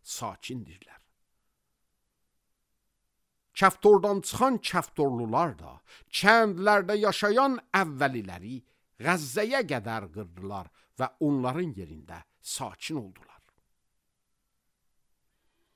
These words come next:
Rəbb dedi, "Qalxın, köçün və Ərnon dərəsindən keçin. Baxın, Xeşbon padşahı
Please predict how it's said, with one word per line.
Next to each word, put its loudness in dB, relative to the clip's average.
Rəbb -2
dedi, -10
"Qalxın, 4
köçün 4
və 4
Ərnon 4
dərəsindən -2
keçin. -18
Baxın, -6
Xeşbon 2
padşahı 0